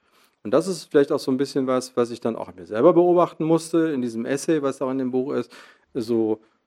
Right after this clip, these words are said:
ja, so wahnsinnig vielfältig ist mein Freundeskreis auch nicht. Also das ist,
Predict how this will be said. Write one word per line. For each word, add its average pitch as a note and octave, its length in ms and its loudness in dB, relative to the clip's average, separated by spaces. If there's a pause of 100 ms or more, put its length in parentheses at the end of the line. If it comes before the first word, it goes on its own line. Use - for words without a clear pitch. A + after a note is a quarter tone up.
(260)
ja, F2+ 60 -20
so F2 200 -20
wahnsinnig A2+ 540 -8
vielfältig C#3+ 420 -4
ist C3+ 120 -8
mein C3+ 220 -4
Freundeskreis B2 600 -8
auch G#3 200 -8
nicht. F#2+ 440 -20 (200)
Also A2 160 -12
das A2 180 -14
ist, - 260 -18